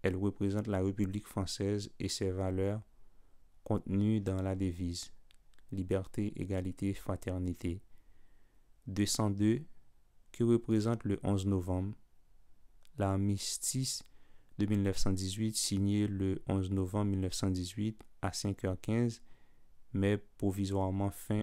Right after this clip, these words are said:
au combat de la Première Guerre mondiale. Deux cent trois.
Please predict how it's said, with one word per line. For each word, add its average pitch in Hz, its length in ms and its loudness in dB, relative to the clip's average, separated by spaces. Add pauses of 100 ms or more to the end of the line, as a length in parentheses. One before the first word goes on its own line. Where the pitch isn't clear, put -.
au 98 100 0
combat 98 460 0
de 92 180 0
la 92 160 -2
Première 95 340 0
Guerre 95 200 0
mondiale. 87 520 -2 (1500)
Deux 98 160 0
cent 101 220 2
trois. 113 440 -2